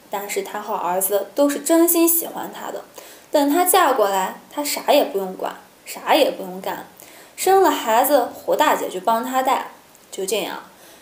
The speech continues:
女孩回家说服了自己的父母，她父母也就勉强的同意了。两个人结婚之后，胡大姐就像当初承诺的那样，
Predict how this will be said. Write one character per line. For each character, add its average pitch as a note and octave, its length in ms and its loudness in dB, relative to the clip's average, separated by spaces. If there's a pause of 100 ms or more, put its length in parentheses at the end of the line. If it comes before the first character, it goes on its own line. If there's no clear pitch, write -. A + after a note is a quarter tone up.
(120)
女 F#3+ 120 -10
孩 F#3+ 240 -2
回 G3 180 0
家 G3+ 300 4
说 A3 240 2
服 - 200 -6
了 F#3 100 2
自 F#3+ 160 -4
己 - 100 -6
的 - 100 -8
父 - 220 -10
母， E3 200 -12 (520)
她 G4+ 140 -2
父 F#4 200 -2
母 G3 160 -2
也 B3 200 -2
就 F3 160 -8
勉 F3 280 -6
强 - 220 -2
的 - 80 -6
同 - 260 -14
意 F3 120 -8
了。 G2+ 220 -6 (360)
两 A#3+ 220 4
个 D4 80 4
人 E4 180 6
结 D#4 160 6
婚 D#4+ 240 2
之 E4+ 140 2
后， D#4 320 2 (300)
胡 - 160 -8
大 F#3+ 220 2
姐 - 180 -2
就 - 100 -10
像 G#3+ 240 -6
当 A#3+ 160 2
初 B3+ 120 -6
承 A3 320 -8
诺 C4+ 180 4
的 F#3 80 -4
那 F#3 140 -8
样， - 180 -10